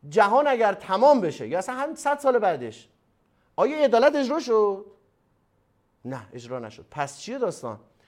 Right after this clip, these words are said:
اون خداوند عادل باید یک مرحلهٔ تکمیلی داشته باشه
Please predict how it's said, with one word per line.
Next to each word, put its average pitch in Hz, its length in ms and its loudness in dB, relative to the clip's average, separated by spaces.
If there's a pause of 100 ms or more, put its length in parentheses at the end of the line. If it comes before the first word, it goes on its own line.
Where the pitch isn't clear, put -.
(200)
اون 202 220 -2
خداوند 180 640 0
عادل 170 460 0
باید 190 500 0
یک 302 180 -12
مرحلهٔ 170 840 2
تکمیلی 175 720 -2
داشته 285 340 2
باشه 208 460 -4